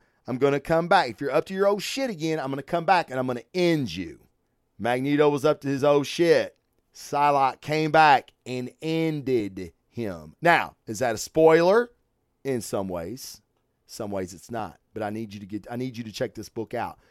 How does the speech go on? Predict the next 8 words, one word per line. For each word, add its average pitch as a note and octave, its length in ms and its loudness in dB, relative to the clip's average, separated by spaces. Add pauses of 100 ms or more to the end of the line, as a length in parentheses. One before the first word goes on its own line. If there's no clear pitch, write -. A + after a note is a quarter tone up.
(280)
because A#2+ 320 0
it's B2+ 140 -6
a A#2+ 80 2
pretty E3 420 -2
nasty D3+ 560 -2
little C#3+ 240 2
fight D3 500 2
between C3+ 720 -6